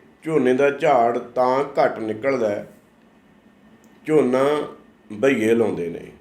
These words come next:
ਬਈਏ ਸਿਗਰਟਾਂ, ਬੀੜੀਆਂ, ਤੰਬਾਕੂ ਲਾਉਂਦੇ ਆ, ਤੇ ਉਹਨਾਂ ਤੰਬਾਕੂ ਵਾਲੇ, ਸਿਗਰਟਾਂ ਵਾਲੇ, ਬੀੜੀਆਂ ਵਾਲੇ ਹੱਥਾਂ ਨਾਲ ਧੁਨ-, ਝੋਨਾ ਲਾਉਂਦੇ ਆ, ਤਾਂ ਕਹਿੰਦਾ ਝਾੜ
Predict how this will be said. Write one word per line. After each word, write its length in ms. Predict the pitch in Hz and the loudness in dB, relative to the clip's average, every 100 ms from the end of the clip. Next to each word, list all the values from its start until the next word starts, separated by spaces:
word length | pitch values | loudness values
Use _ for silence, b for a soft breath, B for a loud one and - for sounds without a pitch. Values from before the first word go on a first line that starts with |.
| _ _ _ _ _ _ _ _ _ - _ 107 | _ _ _ _ _ _ _ _ _ -20 _ -2
ਬਈਏ 380 | 123 110 123 127 | 0 2 0 -2
ਸਿਗਰਟਾਂ, 540 | 120 107 113 117 117 | -2 -2 -2 -2 -2
ਬੀੜੀਆਂ, 460 | 101 104 107 113 110 110 - _ _ - | -2 -4 -2 -4 -6 -10 -20 _ _ -12
ਤੰਬਾਕੂ 420 | 113 110 110 117 | -6 -6 -2 -2
ਲਾਉਂਦੇ 360 | 107 95 92 107 | -2 -2 -4 -6
ਆ, 100 | - - - _ _ - _ B B B B - - | -8 -16 -20 _ _ -20 _ B B B B -12 -4
ਤੇ 100 | 131 | -4
ਉਹਨਾਂ 640 | 131 156 190 180 175 165 - - _ _ _ | -2 -2 2 2 2 -2 -6 -18 _ _ _
ਤੰਬਾਕੂ 480 | 139 135 135 131 151 | -4 -2 -2 -6 -2
ਵਾਲੇ, 500 | 143 143 143 139 131 | 0 2 4 2 0
ਸਿਗਰਟਾਂ 460 | 135 120 113 127 | -4 -6 -4 -4
ਵਾਲੇ, 220 | 131 131 120 | -2 -2 0
ਬੀੜੀਆਂ 360 | 113 120 127 | -2 0 0
ਵਾਲੇ 200 | 123 120 | 0 0
ਹੱਥਾਂ 280 | 127 - 113 | 0 -4 -4
ਨਾਲ 240 | 117 113 113 | -2 -4 -4
ਧੁਨ-, 360 | 135 113 92 | -4 -4 -4
ਝੋਨਾ 260 | 123 120 98 | -2 -2 -2
ਲਾਉਂਦੇ 300 | 104 107 131 | -2 0 -2
ਆ, 60 | |
ਤਾਂ 400 | 131 - 120 120 | -2 -2 0 0
ਕਹਿੰਦਾ 280 | 117 131 139 | -2 -2 -2
ਝਾੜ 480 | 131 139 123 104 | -2 0 0 0